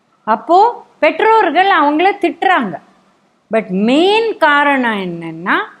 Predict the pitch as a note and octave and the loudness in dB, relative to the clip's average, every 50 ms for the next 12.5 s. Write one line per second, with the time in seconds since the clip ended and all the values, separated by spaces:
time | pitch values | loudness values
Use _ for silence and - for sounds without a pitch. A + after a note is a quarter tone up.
0 | _ _ _ _ - G#3+ A3 A#3+ G#3+ G#3+ G3+ G3+ G3 F#3 G#3 G3+ - - - C4 | _ _ _ _ -8 -4 -4 -2 -2 -2 -4 -4 -4 -4 -6 -8 -8 -4 0 2
1 | B3 A#3+ A#3 - - - F#3+ F#3+ F#3+ F#3 F#3+ - - - - - B3+ B3+ B3+ B3+ | 2 2 0 -4 -8 -6 -6 -6 -6 -6 -10 -18 -20 -20 -12 -6 -2 0 0 0
2 | B3 B3 A3+ G3+ G3+ G3+ G3+ G3 - _ _ _ _ - G3+ G3+ F#3 G#3 G3 F#3+ | 0 0 -2 -2 -2 -2 -4 -6 -10 _ _ _ _ -8 -4 -2 0 0 0 0
3 | E3+ F#3+ A3 B3+ D4 D#4 C#4 C#4+ G4 G4+ G4 F#4+ F#4 F4 D#4+ D#4+ D#4+ D#4 C4 A#3 | 0 2 2 2 2 2 0 0 0 2 2 4 4 4 4 2 2 2 2 0
4 | G#3+ A3 A3 A3 G#3 G3+ F3+ - - F#3 F3 E3 - - - F#4 A#4 A#4 - _ | 0 0 -2 -2 -4 -4 -6 -6 -8 -10 -10 -10 -8 -6 -4 -4 -4 -4 -8 _
5 | _ _ - A3 C4 C#4 C#4 A3+ G3+ F#3+ G3 - A3 G#3 G3 E3+ D#3+ F3+ C4 F4+ | _ _ -4 -2 -2 0 0 0 -2 -2 -2 -4 -4 -4 -4 -4 -4 -2 -2 -4
6 | G#4 - - _ _ - E3+ F#3 G3 A#3 C#4+ D#4 D#4+ D4+ C4 A3+ F#3+ F#3 F#3+ - | -4 -8 -16 _ _ -8 -4 -4 -2 0 0 -2 0 0 -2 -2 -4 -4 -6 -6
7 | D#4+ C#4+ A3+ G#3 G#3+ G3+ G#3+ F#3 - E3 D#3 - - - - C3 A#2+ _ _ _ | -4 -2 -2 -2 -2 -4 -6 -8 -10 -12 -12 -12 -14 -16 -16 -18 -18 _ _ _
8 | _ _ _ _ _ _ _ _ _ _ _ _ _ _ _ _ _ _ - D4 | _ _ _ _ _ _ _ _ _ _ _ _ _ _ _ _ _ _ -2 0
9 | D#4+ E4+ C#4+ B3 C4 D4+ C#4 D#4 G#4 G#4+ G#4+ G4+ E4+ C#4 A#3 G3+ F#3 E3 D3 - | 0 2 2 0 -2 -2 0 0 0 2 2 0 0 0 0 0 -2 -2 -4 -6
10 | - _ _ _ _ - A3+ B3+ C#4 C#4 C#4 C#4 - D4+ D#4 D#4 - - G#4 G#4 | -12 _ _ _ _ -2 2 2 2 2 -2 -2 0 0 0 -2 -2 -4 -4 -4
11 | G#4+ - E4 D4+ C#4+ D#4+ F#4 G#4 G#4 G#4 G#4 G#4+ G4+ E4+ D#4 D4+ D4+ D4+ - - | -2 0 0 2 2 2 2 2 2 2 2 2 2 2 2 2 2 -2 -4 -2
12 | C#4 C4 B3 C4+ C4 B3 G#3+ - - | -2 -2 0 0 0 0 0 -2 -6